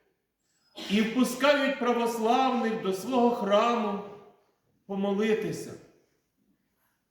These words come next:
Це дуже важлива сьогодні для нас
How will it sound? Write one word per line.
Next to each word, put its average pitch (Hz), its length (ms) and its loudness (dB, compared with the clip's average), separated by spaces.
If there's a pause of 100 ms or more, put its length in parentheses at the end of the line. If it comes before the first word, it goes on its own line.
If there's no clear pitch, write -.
(600)
Це 226 180 2
дуже 294 340 2
важлива 277 760 2
сьогодні 247 760 4
для 220 400 -4
нас 240 760 2